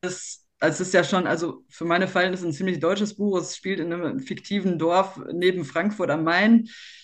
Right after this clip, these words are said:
äh, das ich mir irgendwie ausgedacht hab und so zusammen, äh, konstruiert hab aus tatsächlichen Dörfern, die da sind. Und es hat schon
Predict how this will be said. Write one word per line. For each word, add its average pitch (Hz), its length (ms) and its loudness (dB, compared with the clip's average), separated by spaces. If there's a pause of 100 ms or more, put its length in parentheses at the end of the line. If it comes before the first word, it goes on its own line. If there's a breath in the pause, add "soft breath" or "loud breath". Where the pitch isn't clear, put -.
(260 loud breath)
äh, 180 320 4
das 185 220 2
ich 151 100 -4
mir 190 140 2
irgendwie 196 180 4
ausgedacht 208 540 2
hab 208 160 4
und 180 180 0
so 190 140 0
zusammen, 190 640 0
äh, 180 840 2
konstruiert 185 580 0
hab 185 140 2
aus 180 320 2
tatsächlichen 185 480 0
Dörfern, 185 320 2
die 185 80 0
da 180 140 4
sind. 185 300 0
Und 165 260 -4
es 160 180 -6
hat 170 200 0
schon 170 640 -4